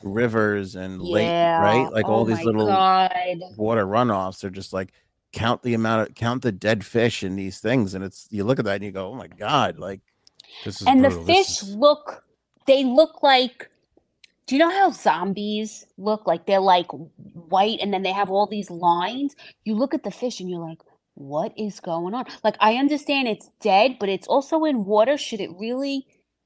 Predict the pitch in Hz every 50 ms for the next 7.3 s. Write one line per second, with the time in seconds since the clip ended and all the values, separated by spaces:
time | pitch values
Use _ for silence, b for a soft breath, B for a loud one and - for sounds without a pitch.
0 | _ - 170 175 262 269 - 339 339 339 349 330 285 262 277 277 277 277 277 311
1 | 311 - - 339 370 381 370 359 - - - _ _ _ _ _ _ _ _ _
2 | _ _ _ _ _ _ _ _ _ _ _ _ _ _ _ _ _ _ _ -
3 | - 220 110 117 233 226 202 180 143 135 104 101 104 113 113 110 110 98 98 104
4 | - 151 - 117 117 127 127 131 131 - - 123 131 131 120 - 104 98 87 95
5 | 98 95 95 95 - - 95 90 92 90 _ - 92 98 101 107 - 92 107 107
6 | 113 110 107 196 226 233 233 233 240 233 190 156 151 226 214 226 254 254 - 247
7 | 220 190 175 - -